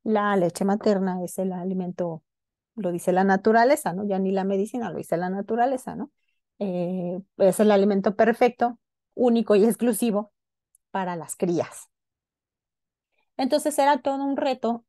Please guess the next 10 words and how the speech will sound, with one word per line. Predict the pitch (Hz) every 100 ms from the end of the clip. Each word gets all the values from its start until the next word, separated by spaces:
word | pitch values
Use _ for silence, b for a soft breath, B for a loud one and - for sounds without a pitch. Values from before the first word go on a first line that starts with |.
| _
<coughs> | - 605 - - _ _ _ _ _
eh, | 277 208 196 196 190 - _ _ _ _ _ _ _ _
sugerir | - 302 277 240 269 254 - _ _ _ _ _ _ _ _
que | - 233
debían | 202 208 226 208 202 202 _ _ _ -
darles, | 208 196 185 180 208 - - _ _
eh, | 247 185 175 170 -
leche | - 175 170 - - - - _ -
materna. | 190 - - - _ _ b b b -
Eh, | 220 220 214 208 208